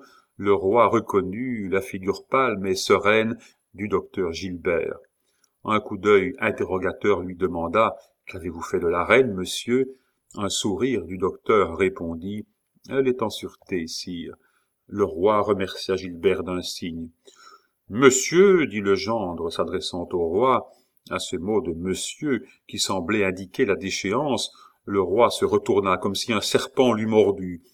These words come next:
Oui, monsieur, monsieur Veto, c'est à vous que je parle, » dit le gendre. « Écoutez-nous donc, car vous êtes fait pour nous écouter. Vous êtes un perfide, vous nous avez trompés,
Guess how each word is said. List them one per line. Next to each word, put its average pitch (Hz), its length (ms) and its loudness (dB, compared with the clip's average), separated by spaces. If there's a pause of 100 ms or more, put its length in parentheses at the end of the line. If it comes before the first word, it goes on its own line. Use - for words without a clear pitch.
(220)
Oui, 156 400 4
monsieur, 160 680 4 (240)
monsieur 156 380 2
Veto, 135 640 8
c'est 135 240 2
à 139 80 12
vous 165 240 2
que 135 120 2
je 120 120 6
parle, » 104 600 8
dit 98 140 -6
le 95 140 0
gendre. « 95 560 2 (320)
Écoutez-nous 135 560 2
donc, 104 360 6 (280)
car 123 200 8
vous 117 200 2
êtes - 100 0
fait 135 220 6
pour 107 200 0
nous 104 280 -2
écouter. 107 580 4 (380)
Vous 113 240 4
êtes 98 180 4
un 101 100 4
perfide, 117 800 0 (280)
vous 123 180 -2
nous 131 160 4
avez 135 240 10
trompés, 135 600 4